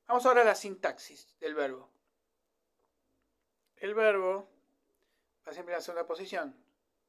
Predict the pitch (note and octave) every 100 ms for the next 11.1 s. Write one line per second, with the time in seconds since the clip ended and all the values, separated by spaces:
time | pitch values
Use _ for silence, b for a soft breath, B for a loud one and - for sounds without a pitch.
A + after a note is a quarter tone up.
0 | _ _ _ _ _ _ _ _ _ _
1 | _ _ - G#3 A3+ A3 A3+ A3+ A3 F#3+
2 | F3+ F3+ - _ _ E3 - D#3+ E3 D#3+
3 | B2+ - _ _ _ _ _ _ _ _
4 | _ _ _ _ - G#3+ G#3+ G3 F#3 F3
5 | D#3+ C3+ C3 B2 - _ _ _ _ _
6 | _ _ _ _ _ _ - A3+ A3+ G3+
7 | G3 G#3+ A3 - B3+ F#3 - F3 E3 D#3
8 | D3+ A2+ G#2+ G#2 _ _ _ _ _ _
9 | _ _ _ _ - F#3+ A#3 B3 B3 _
10 | B3 B3+ C4 - - - F3+ D3 C3 B2
11 | _